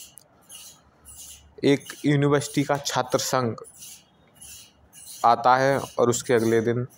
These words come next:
protest ख़त्म हो जाता है। ये वाकई चिंताजनक है। इतना कमज़ोर छात्र संघ शायद मैंने किसी भी university का नहीं देखा है।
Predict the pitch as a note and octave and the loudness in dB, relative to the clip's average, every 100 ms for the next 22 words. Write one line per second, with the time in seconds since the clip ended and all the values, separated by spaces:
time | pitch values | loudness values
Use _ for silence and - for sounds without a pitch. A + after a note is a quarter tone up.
0 | - - - - A#2+ A#2 A2+ - - - | -20 -20 -16 -2 -2 2 0 0 -6 -6
1 | A#2 A2+ A2 G2 A1+ - - A2 - - | -2 0 0 0 0 -2 -4 -6 -10 -20
2 | - - A2+ A2+ - - - - - A#2 | -12 -2 0 0 -2 -10 -20 -20 -8 2
3 | A2 A2 A#2 A2+ G#2+ - A2+ A2 A2 G#2+ | 2 4 2 2 0 -4 -4 0 2 2
4 | G#2+ A2+ A2 B2 C#3+ - - - - - | -2 -4 -4 -6 -8 -18 -20 -20 -20 -20
5 | _ _ - - A#2+ - B2 A#2 B2 A#2+ | _ _ -20 -10 -6 -2 -2 -2 -2 2
6 | C3 A#2+ A#2+ - A#2+ - A#2 B2+ A2+ A2 | 2 0 -4 -6 -6 -4 -6 -4 -4 -2
7 | A2 A2 A2 A2 A2 - B2+ B2 A#2 A2+ | 0 0 0 -2 -2 -2 0 2 4 2
8 | A2 A2 A2 - - A2+ - G2+ - _ | 0 0 0 -2 -6 -6 -4 -6 -8 _
9 | _ - - - A2+ A2 G#2+ G2+ - F#2 | _ -20 -14 -6 -2 -2 0 0 0 -6
10 | - | -8